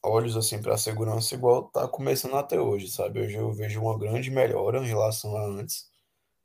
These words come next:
Grande melhora mesmo. Até pra questão de governo agora, o povo tá começando a abrir o olho pra se proteger. E antigamente saía uma vulnerabilidade, o povo não tinha, pelo menos não recebia notícia, sabe?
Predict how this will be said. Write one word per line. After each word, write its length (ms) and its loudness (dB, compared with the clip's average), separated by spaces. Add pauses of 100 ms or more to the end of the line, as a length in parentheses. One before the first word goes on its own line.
(280)
Grande 260 0
melhora 320 4
mesmo. 440 -4 (1700)
Até 240 -4
pra 440 4
questão 540 -4
de 120 -6
governo 420 -2
agora, 300 0
o 60 -2
povo 220 -2
tá 120 0
começando 420 -6
a 60 0
abrir 200 -4
o 80 -6
olho 480 -2
pra 180 -2
se 160 -4
proteger. 680 -6 (960)
E 340 0
antigamente 560 2
saía 200 4
uma 80 2
vulnerabilidade, 1040 4
o 80 -2
povo 260 0
não 240 -6
tinha, 560 -6
pelo 160 -2
menos 160 -2
não 100 -2
recebia 400 -2
notícia, 520 -8
sabe? 380 -4